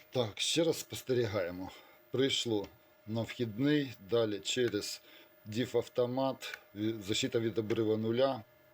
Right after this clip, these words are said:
пожежа, защита, блискова защита, розрядник,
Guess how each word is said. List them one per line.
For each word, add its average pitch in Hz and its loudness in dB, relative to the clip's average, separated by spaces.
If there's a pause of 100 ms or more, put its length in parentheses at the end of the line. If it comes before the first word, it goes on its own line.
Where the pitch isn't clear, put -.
(640)
пожежа, 113 2
защита, 98 -4 (920)
блискова 127 2
защита, 113 -2
розрядник, 110 4